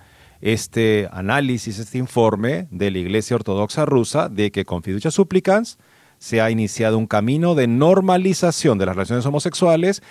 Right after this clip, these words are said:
que ya ha sido abrazado por comunidades, ciertas comunidades protestantes. Y escuchaba el comentario de Robert Royal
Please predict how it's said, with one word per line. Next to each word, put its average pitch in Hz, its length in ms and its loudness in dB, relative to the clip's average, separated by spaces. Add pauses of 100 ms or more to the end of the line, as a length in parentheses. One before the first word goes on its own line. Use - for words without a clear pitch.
(300)
que 104 240 0
ya 143 400 2 (160)
ha 131 380 2 (460)
sido 120 600 2 (680)
abrazado 107 680 0
por 98 280 0
comunidades, 104 840 0
ciertas 110 360 -4
comunidades 101 560 -2 (120)
protestantes. 92 760 -4
Y 107 180 -4
escuchaba 143 420 -2
el 147 60 0
comentario 110 440 0
de 101 100 2
Robert 107 280 2
Royal 101 500 -2